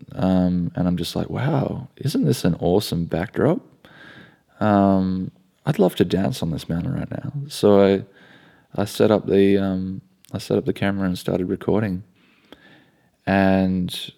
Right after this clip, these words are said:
part of me wanted to start the project to throw myself in a bit of a routine. And another part of me, um, wanted to,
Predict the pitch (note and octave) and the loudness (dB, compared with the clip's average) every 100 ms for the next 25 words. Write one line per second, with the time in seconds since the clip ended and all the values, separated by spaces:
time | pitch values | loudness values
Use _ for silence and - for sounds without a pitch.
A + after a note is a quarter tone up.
0 | _ _ _ _ _ - A2+ C3 C#3+ A#2+ | _ _ _ _ _ -2 4 6 8 8
1 | G#2 G2 G#2 G2+ - G2 F#2+ F#2 F#2 F2 | 8 6 4 2 0 4 6 6 4 2
2 | - - G2 E2+ - F#2+ F2+ F2+ - - | 0 2 2 2 4 4 6 4 2 -4
3 | - E2+ - - G#2+ - G#2 F#2+ - F2 | -2 -2 -2 -16 -16 -2 0 0 2 0
4 | - F2+ E2+ F2+ F2+ F2 F2+ F2+ - F#2 | 0 -2 0 2 2 2 2 2 0 -2
5 | A2 C3 - - - - - - - _ | -2 -4 -8 -20 -20 -20 -20 -20 -20 _
6 | _ _ F#2+ F#2+ F#2 F2+ F2+ F2+ - _ | _ _ 2 6 6 6 2 0 -6 _
7 | _ - F#2+ G2+ G#2 G#2+ G2+ F#2+ F#2 F2+ | _ -2 2 6 6 4 2 4 4 2
8 | F2+ F2+ F#2 - F2+ F2 F2+ F2+ F2+ - | 2 0 -2 -4 -4 -2 -2 -4 -6 -10
9 | _ _ _ _ - - F2+ F#2 F#2+ G#2 | _ _ _ _ -16 -2 2 4 2 0
10 | - F#2+ F2+ F2+ F2 E2+ F2 | -2 2 4 4 2 0 -2